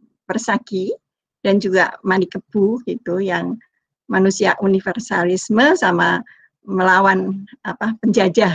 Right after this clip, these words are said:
itu. Itu yang emang selalu kita, apa ya, dalam hati sebetulnya ya, dalam hati gitu,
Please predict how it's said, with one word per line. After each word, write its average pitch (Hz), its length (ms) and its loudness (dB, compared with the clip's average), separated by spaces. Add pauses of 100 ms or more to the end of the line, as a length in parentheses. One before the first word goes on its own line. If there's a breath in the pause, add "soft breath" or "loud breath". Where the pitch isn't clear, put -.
itu. 127 400 -6
Itu 247 220 -8
yang 190 260 -2 (480 soft breath)
emang 185 240 -2
selalu 185 480 0
kita, 170 480 -2 (240)
apa 175 320 -6
ya, 160 160 -2 (400)
dalam 185 320 4
hati 247 400 4
sebetulnya 196 640 0
ya, - 80 0
dalam 190 240 0
hati 180 320 -4
gitu, 202 320 -4